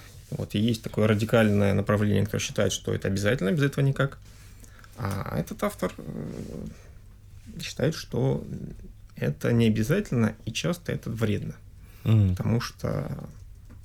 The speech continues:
Speaker 1: очень высока вероятность ретравматизации, потому что человек, м, который осуществлял насилие, он мог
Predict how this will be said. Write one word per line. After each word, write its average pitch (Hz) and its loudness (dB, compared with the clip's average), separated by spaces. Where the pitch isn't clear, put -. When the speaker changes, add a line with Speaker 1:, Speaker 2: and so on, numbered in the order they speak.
Speaker 1:
очень 110 -2
высока - -4
вероятность 107 0
ретравматизации, 110 0
потому - -14
что - -8
человек, 104 -2
м, - -12
который - -6
осуществлял - -2
насилие, - 0
он 117 0
мог - -6